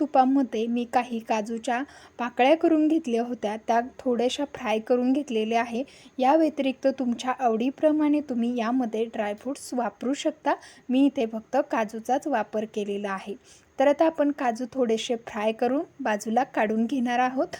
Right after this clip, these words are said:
आणि आता याच तुपामध्ये आपल्याला रवा घालून घ्यायचा आहे. तर रवा घालत असताना गॅस कमी करायचा, ते शेवटपर्यंत आपल्याला गॅस कमीच ठेवायचा आहे.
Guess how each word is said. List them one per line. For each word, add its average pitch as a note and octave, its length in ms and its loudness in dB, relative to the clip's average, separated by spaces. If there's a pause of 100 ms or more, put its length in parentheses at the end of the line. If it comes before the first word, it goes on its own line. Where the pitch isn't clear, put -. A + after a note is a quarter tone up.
(220)
आणि A#3+ 200 0
आता A#3 280 -2
याच A3+ 360 0
तुपामध्ये C4+ 640 2
आपल्याला A#3 560 -4 (300)
रवा A#3 320 4
घालून A3 380 -4
घ्यायचा A3 340 -8
आहे. F#3 200 -8 (540)
तर B3+ 120 6
रवा B3+ 380 4
घालत C#4+ 420 2
असताना B3+ 580 2 (100)
गॅस A#3 300 0
कमी A#3+ 320 2
करायचा, C#4+ 640 4 (200)
ते A#3+ 80 2
शेवटपर्यंत A#3 800 2
आपल्याला A3+ 400 0 (100)
गॅस B3 320 -2
कमीच E4 400 2
ठेवायचा G3+ 440 -2
आहे. G3 180 -6